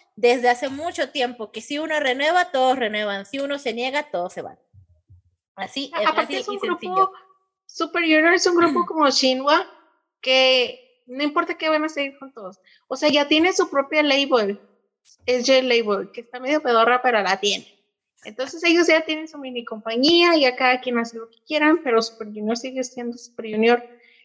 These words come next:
Speaker 2: Eh, vaya un integrante, no a un concierto. O sea, yo me acuerdo que, que la primera vez que vino Super Junior a México, yo estaba bien enojada porque Hichol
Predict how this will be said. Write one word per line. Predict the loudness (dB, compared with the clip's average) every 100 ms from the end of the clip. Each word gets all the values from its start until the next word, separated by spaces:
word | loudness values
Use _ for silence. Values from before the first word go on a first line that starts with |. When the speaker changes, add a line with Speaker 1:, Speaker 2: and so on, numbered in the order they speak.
| _ _
Speaker 2:
Eh, | -2 2
vaya | 2 4 4
un | 2 0
integrante, | 0 0 2 0 0 -2
no | -2
a | -2
un | -4
concierto. | -8 -10 -4 -6 -6 -14
O |
sea, | -4 0
yo | 0
me | 0
acuerdo | -4 -2 -2 0
que, | -2 -2 -4 _ _ _ 0
que | 4 4 4 4
la | 2
primera | 2 2 4 2
vez | 2 -2
que | -4
vino | 0 2 2
Super | -2 -8 -10
Junior | -4 0 2
a | 4
México, | 2 -2 -6
yo | 0 0
estaba | 2 2
bien | 4 4
enojada | 2 0 2 2
porque | 0 -8 -14 -18
Hichol | -16 -12 -8 -8